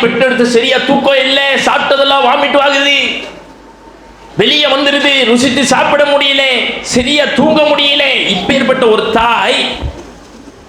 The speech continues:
தன் மகனை பெற்றெடுக்கும் போது ஒரு உயிரை விட்டு மறு ஒரு உயிருக்கு வராங்களே, அந்த உயிரானது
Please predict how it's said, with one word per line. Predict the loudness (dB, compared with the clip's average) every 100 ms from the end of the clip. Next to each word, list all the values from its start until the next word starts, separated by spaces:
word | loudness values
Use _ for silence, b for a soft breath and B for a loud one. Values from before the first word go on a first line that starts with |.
| -20 -20 -20 -20 -16 -4
தன் | 0 2
மகனை | 2 2 2 0
பெற்றெடுக்கும் | 0 0 0 0 2 2
போது | 4 4 2 2 2
ஒரு | 2 4
உயிரை | 2 2 0 2
விட்டு | 0 0 -2
மறு | 0 2 2
ஒரு | 2
உயிருக்கு | 2 0 0 2 2
வராங்களே, | 0 0 -2 0 -2 -4 -6 -10 -14 -18 -20 -20 -20 -20 -20 -20 -20 -20 -20 -16 -12 -12 -14 -20 -20 -18 -16 -16 -16 -18 -18 -18 -18 -18 -12 -4
அந்த | -2 0 2
உயிரானது | 2 2 2 2 2 2 0 0 0 0 -2 -10